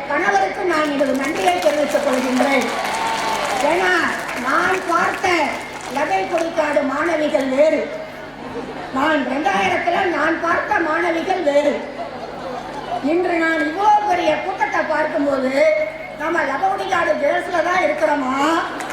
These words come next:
இல்ல வேற எங்கேயாவது இருக்கிறோமா என்ற சந்தேகம் இன்று வரையில், இப்ப வரையில் எனக்கு இருக்கு. உள்ளபடியே மீண்டும் சொல்கின்றேன், உங்களுடைய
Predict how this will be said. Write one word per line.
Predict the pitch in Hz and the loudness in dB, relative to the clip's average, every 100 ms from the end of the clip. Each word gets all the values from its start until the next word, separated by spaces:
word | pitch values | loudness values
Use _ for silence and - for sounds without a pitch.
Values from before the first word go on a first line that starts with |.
| - | -2
இல்ல | 320 320 | 0 4
வேற | 302 349 392 359 | 4 4 2 2
எங்கேயாவது | 339 349 370 381 - | 2 0 2 2 2
இருக்கிறோமா | 339 311 349 320 302 320 311 - - - - - - - - - - | 0 0 0 2 2 2 0 -2 -6 -10 -10 -10 -10 -10 -10 -10 -4
என்ற | 285 339 349 330 294 240 - - 277 | -2 2 2 4 2 0 -4 -10 -4
சந்தேகம் | 294 349 359 370 392 392 339 | -2 0 2 2 2 0 0
இன்று | 330 349 | -2 0
வரையில், | 330 330 359 392 339 | 2 2 0 0 -2
இப்ப | 254 - | -2 2
வரையில் | 320 302 349 359 | 2 4 4 2
எனக்கு | 294 254 | 2 0
இருக்கு. | 254 254 226 - - - - - - - - - - - - - - | -2 -4 -6 -10 -12 -12 -12 -12 -10 -10 -12 -12 -12 -10 -10 -10 -2
உள்ளபடியே | 262 349 330 330 339 359 285 | 2 2 2 2 2 4 2
மீண்டும் | 254 285 359 370 339 330 | 2 0 -2 -2 0 2
சொல்கின்றேன், | 294 285 285 285 277 240 - - 269 | 2 2 0 2 2 0 -6 -12 -6
உங்களுடைய | 277 302 285 285 269 | -2 0 2 2 0